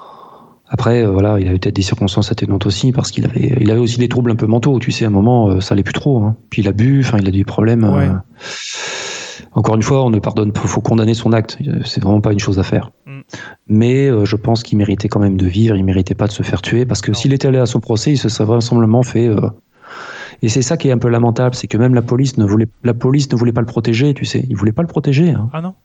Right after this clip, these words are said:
Speaker 1: Ouais, la police aussi, il avait tout le monde contre lui, hein,
Speaker 2: Ok. Fait que il,
Speaker 1: pour aller à son
Speaker 2: c'est,
Speaker 1: procès. Il
Speaker 2: c'était,
Speaker 1: voulait pas le
Speaker 2: c'était à
Speaker 1: protéger.
Speaker 2: son avantage. C'était à son avantage de disparaître, selon toi, là.
Speaker 1: Oui, ça lui a donné, euh,
Speaker 2: Ok.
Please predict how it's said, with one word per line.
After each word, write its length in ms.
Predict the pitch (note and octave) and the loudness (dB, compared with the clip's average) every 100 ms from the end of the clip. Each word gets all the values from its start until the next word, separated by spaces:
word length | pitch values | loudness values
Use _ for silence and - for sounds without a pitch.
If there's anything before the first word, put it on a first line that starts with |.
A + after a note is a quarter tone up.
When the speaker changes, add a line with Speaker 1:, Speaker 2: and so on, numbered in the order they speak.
| _ _ _ _ _ _ - | _ _ _ _ _ _ -4
Speaker 1:
Ouais, 220 | F3 A3 | 0 2
la 60 | B2 | 2
police 320 | A#2 E3 - | 2 0 0
aussi, 200 | C3 G3+ | 0 2
il 80 | D#3 | 2
avait 100 | A#2 | 2
tout 140 | B2+ E3+ | 2 2
le 40 | |
monde 100 | E3+ | 2
contre 200 | C3+ D3 | 0 2
lui, 180 | G3 D3+ | 4 4
hein, 160 | A#2 C#3+ | 2 -2
Speaker 2:
Ok. 160 | C3 C3 - - | -10 -18 -20 -20
Fait 80 | C3+ | -20
que 100 | - - | -20 -20
il, 200 | - D3 | -20 -16
Speaker 1:
pour 100 | - | -6
aller 100 | B2 | -4
à 60 | B2 | -4
son 60 | - | -6
Speaker 2:
c'est, 40 | |
Speaker 1:
procès. 200 | A#2 B2+ | -4 -6
Il 100 | - | -10
Speaker 2:
c'était, 220 | - C3 | -4 -2
Speaker 1:
voulait 180 | A#2+ D3+ | 0 0
pas 80 | D#3 | -2
le 40 | D#3 | -2
Speaker 2:
c'était 140 | E3+ | -2
à 20 | |
Speaker 1:
protéger. 140 | - C#3+ | 0 0
Speaker 2:
son 60 | |
avantage. 580 | E3+ D#3+ D3 E3+ F#3+ C#3+ - | 0 -2 -2 -4 -6 -6 -12
C'était 180 | D3 | -6
à 60 | G#3+ | -4
son 120 | G3 | -2
avantage 440 | E3 D#3 D3 F3+ D#3+ | -2 -2 -2 -2 -2
de 80 | D3 | -4
disparaître, 520 | - - C3 E3+ F#3 | -4 -4 -2 -2 -4
selon 180 | C#3+ B2 | -8 -14
toi, 220 | - C#3 | -16 -18
là. 80 | C#3+ D3+ _ - _ | -18 -20 _ -20 _
Speaker 1:
Oui, 300 | C3+ E3+ C3 G#2+ - - | 0 2 0 -4 -14 -14
ça 160 | - G#2+ | -8 -2
lui 120 | G#2 | 0
a 20 | |
donné, 380 | G#2 A2 A2 G2+ | 2 2 4 2
euh, 60 | F#2+ F2+ - - | 2 -2 -6 -14
Speaker 2:
Ok. 220 | - C#3+ | -8 -8